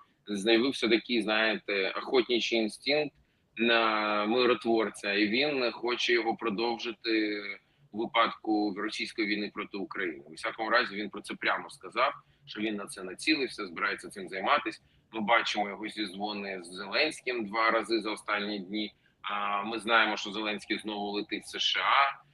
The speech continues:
Ну, тобто, очевидно, що Трамп, зав-, розв'язавши собі руки на Близькому Сході,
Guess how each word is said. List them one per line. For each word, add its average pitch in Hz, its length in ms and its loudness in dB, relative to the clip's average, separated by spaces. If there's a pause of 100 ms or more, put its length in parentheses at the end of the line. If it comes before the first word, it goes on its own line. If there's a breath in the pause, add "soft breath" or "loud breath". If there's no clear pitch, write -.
(200)
Ну, 139 220 0
тобто, 127 640 2
очевидно, 135 520 4
що 127 180 0
Трамп, 117 380 6
зав-, 113 680 2
розв'язавши 120 600 0
собі 110 260 -2
руки 113 240 -4
на 107 80 -4
Близькому 107 440 -2
Сході, 170 460 0